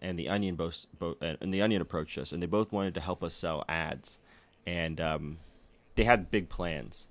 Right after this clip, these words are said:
and there was money involved, and it, I looked at the money they were offering me, and I thought, "I could make this work. I could just do this instead." My job at S F Weekly was insane. Actually, there's newspaper stories about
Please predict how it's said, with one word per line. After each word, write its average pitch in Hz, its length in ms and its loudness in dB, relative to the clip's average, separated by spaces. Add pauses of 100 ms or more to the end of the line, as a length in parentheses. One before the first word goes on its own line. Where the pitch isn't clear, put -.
(320)
and 87 240 0
there 87 120 2
was 80 200 -4
money 95 240 4
involved, 76 440 -2
and 78 380 -6
it, 76 220 -6
I 87 100 4
looked 90 240 0
at 85 100 -2
the 87 80 -4
money 82 220 -2
they 82 80 0
were 80 120 0
offering 80 340 0
me, 80 120 -4
and 78 80 -6
I 80 80 -6
thought, 80 300 -2 (840)
"I 87 120 4
could 98 140 -4
make 80 180 -2
this 85 160 -2
work. - 280 0
I 82 60 -8
could 76 140 -12
just 80 140 -8
do 82 100 -4
this 82 220 -4
instead." 90 360 0 (840)
My 98 140 4
job 123 300 8
at 104 60 4
S 101 160 4
F 87 120 -2
Weekly 87 240 -4
was 78 320 -6 (580)
insane. 80 640 0 (100)
Actually, 90 260 4
there's 87 180 6
newspaper 92 500 4
stories 80 340 0
about - 260 6